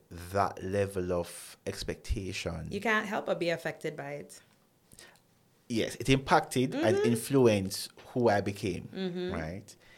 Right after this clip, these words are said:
Speaker 1: And when I left there to go somewhere else, which is a more traditional Jamaican company, with that same mentality, it did not
Speaker 2: Mm-hmm.
Speaker 1: work.
Speaker 2: Mm.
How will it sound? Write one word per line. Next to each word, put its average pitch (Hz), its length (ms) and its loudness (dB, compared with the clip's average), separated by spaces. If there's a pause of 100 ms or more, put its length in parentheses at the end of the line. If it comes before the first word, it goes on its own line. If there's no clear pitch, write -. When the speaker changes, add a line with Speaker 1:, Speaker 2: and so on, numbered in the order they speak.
(260)
Speaker 1:
And 92 120 -2
when 104 80 0
I 95 100 2
left 113 400 2
there 107 160 4
to - 120 -8
go 87 160 -2
somewhere 90 420 -4
else, 87 320 -2
which - 240 -12
is 90 100 -4
a 80 100 -2
more 87 260 -2
traditional 87 680 -2
Jamaican 92 560 -2
company, 85 640 -6 (1300)
with 104 220 -2
that - 180 0
same 98 200 -2
mentality, 95 720 0
it 92 180 -6
did 101 160 2
not 92 160 0
Speaker 2:
Mm-hmm. - 80 -4
Speaker 1:
work. - 400 -4
Speaker 2:
Mm. 175 840 -6